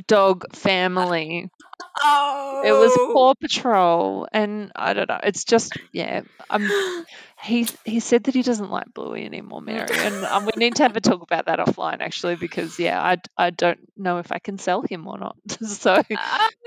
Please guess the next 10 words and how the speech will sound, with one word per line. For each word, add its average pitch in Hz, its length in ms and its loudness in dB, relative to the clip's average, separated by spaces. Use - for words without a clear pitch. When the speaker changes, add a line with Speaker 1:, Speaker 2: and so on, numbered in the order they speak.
Speaker 2:
yeah, - 360 2
look, - 300 -10
uh, 240 200 6
look, - 160 -10
just - 180 -14
take 330 180 -4
my 175 180 0
approach 165 480 -4
and 180 140 -6
just 185 180 -14